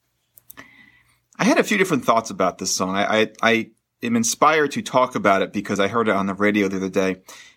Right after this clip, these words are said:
And listening to it, it occurred to me, as it has before, when perhaps you heard me do a, a message on the Smashing Pumpkins or one of the U two songs, that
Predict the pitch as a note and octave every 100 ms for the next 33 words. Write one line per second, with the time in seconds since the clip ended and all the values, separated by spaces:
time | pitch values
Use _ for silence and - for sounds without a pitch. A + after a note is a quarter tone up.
0 | _ - C#3+ C#3+ F#3+ A3+ A3 F3 D#3+ C#3+
1 | A#2+ A#2+ E3 D#3+ D#3 A#2 G#2 G#2 G2+ -
2 | - G#2+ A#2 G#2 G#2+ - B2+ A2 G2 F#2+
3 | A2 G#2+ G#2+ - A#2 G#2 A2+ G#2 G#2+ G2
4 | F#2 G#2 G2+ G2+ - - - _ - F2
5 | F#2+ G#2+ G#2 F#2+ F#2 F#2 F#2 - A#2 A2+
6 | A2 G2+ A#2 G#2+ G2+ G2+ G2+ F#2+ F#2 F#2+
7 | G2+ F#2+ G#2 G2+ A2+ G#2 G#2+ F#2+ F#2+ A2
8 | G#2